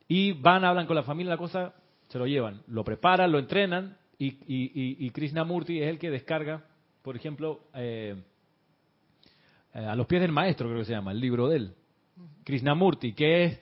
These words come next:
la comunicación de Krishnamurti con el, con el maestro señor Kusumi. Hacen ese libro, descarga todo eso y es una súper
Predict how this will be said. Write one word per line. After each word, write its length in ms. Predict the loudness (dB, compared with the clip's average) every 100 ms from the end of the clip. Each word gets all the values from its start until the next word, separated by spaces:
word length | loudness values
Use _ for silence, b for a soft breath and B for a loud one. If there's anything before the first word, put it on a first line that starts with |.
| b b b
la 380 | 0 2 2 0
comunicación 640 | -4 -2 -2 0 0 2
de 100 | 0
Krishnamurti 600 | -2 -2 -2 -2 -2 -2
con 180 | 0 -2
el, 100 | -2 -8 -6
con 180 | -2 0
el 160 | 0
maestro 240 | -2 -4 -4
señor 200 | -4 -2
Kusumi. 520 | 0 2 0 0 -6 _ _ _ _ _ _ b b b b b b b b _ _ _ _ -10
Hacen 300 | -8 -4 -4
ese 220 | 0 2
libro, 420 | 2 2 0 -4 -12 _
descarga 480 | -8 -2 2 4 4
todo 120 | 2
eso 220 | 2 2
y 100 | 2
es 100 | 0
una 200 | -2 -6
súper 640 | -2 -2 2 2 2 0